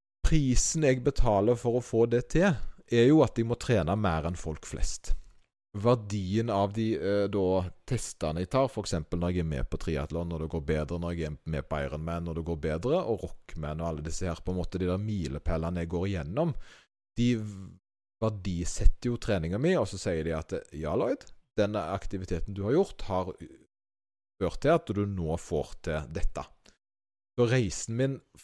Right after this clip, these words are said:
fortsetter jo i en retning som jeg ønsker den. Hvis ikke målet ditt er disse tingene, så er det jo veldig, veldig vanskelig gjerne å stå opp og trene sånn som jeg gjør. Sant? Så, så, så, og, og samtidig så var det jo ikke der jeg begynte.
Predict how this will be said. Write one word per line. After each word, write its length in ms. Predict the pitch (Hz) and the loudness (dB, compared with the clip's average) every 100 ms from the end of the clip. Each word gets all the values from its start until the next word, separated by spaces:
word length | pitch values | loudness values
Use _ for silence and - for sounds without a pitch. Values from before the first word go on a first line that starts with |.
| - | -12
fortsetter 480 | 107 - 104 - 113 | -8 -4 -4 0 0
jo 80 | 101 | 2
i 80 | 98 | 0
en 120 | 98 | 0
retning 460 | 98 - - 87 92 | 2 2 2 -4 -4
som 160 | - 101 | -4 -2
jeg 120 | 104 | -2
ønsker 320 | 85 - 135 | -2 -2 0
den. 360 | 131 - - - _ _ _ | 0 -4 -14 -20 _ _ _
Hvis 160 | 113 - | -4 -4
ikke 240 | 139 - 143 | -4 -2 -2
målet 560 | 139 120 101 98 117 | 0 -2 -2 0 4
ditt 160 | 156 208 | 4 4
er 100 | 208 | 4
disse 200 | 226 - | 4 2
tingene, 420 | - 92 76 73 78 - - | 0 -2 -2 -4 -4 -6 -6
så 180 | - 117 | 0 2
er 80 | 92 | 2
det 80 | |
jo 80 | 113 110 | 0 2
veldig, 360 | 107 101 98 - 101 101 | 2 2 0 -4 -6 -2
veldig 220 | 101 104 | -2 0
vanskelig 460 | 104 71 - 92 92 | -2 -4 -8 -4 -2
gjerne 180 | 85 | -2
å 40 | 95 | -6
stå 180 | - 76 | -4 -4
opp 260 | 78 - - | -4 -8 -12
og 100 | 95 | -10
trene 400 | - 107 73 71 85 | -2 -2 -2 -4 -6
sånn 240 | - 85 | -6 -8
som 200 | - 107 | -6 -6
jeg 240 | 78 71 82 | -4 -4 -2
gjør. 240 | 165 196 - - _ _ _ _ - | 0 0 -6 -20 _ _ _ _ -6
Sant? 200 | 127 - | -4 -2
Så, 140 | 117 110 | -2 0
så, 180 | 120 107 | 0 2
så, 160 | 117 117 - _ - | 0 -2 -4 _ -2
og, 100 | 110 95 | 0 0
og 40 | 107 | -2
samtidig 360 | 110 87 92 110 | -4 -4 -4 -2
så 80 | 117 | 0
var 80 | 92 | 0
det 80 | 90 | 0
jo 40 | |
ikke 160 | 143 127 | -4 -2
der 160 | 98 | -2
jeg 120 | 101 104 | -2 -4
begynte. 500 | 104 76 - - | -6 -8 -12 -8